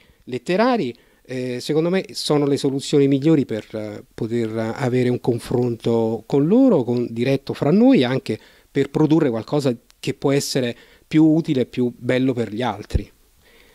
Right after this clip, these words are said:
Eh, a questo punto volevo leggervi, tanto per capire un po', eh, nel, nella raccolta che tipo di poesia si fa,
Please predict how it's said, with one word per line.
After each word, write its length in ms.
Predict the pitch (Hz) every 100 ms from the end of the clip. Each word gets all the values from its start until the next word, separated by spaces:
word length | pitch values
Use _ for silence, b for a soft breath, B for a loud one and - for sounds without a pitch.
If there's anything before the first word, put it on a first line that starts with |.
| b b
Eh, 120 | b 160
a 380 | 156 156 156
questo 260 | 165 214 220
punto 260 | 247 220 143
volevo 280 | 135 139
leggervi, 760 | 147 151 139 147 151 151 151 -
tanto 260 | - 180 175
per 140 | 147
capire 240 | 147 151 147
un 120 | 135
po', 440 | 160 160 151 - _ _ -
eh, 220 | 127 127
nel, 300 | 135 143 139
nella 360 | 135 143 135 131
raccolta 580 | 135 - 147 143 - 117
che 220 | 156 156
tipo 360 | - 190 123
di 100 | 110
poesia 380 | 107 113 - 110
si 160 | 113 113
fa, 460 | - 110 104 143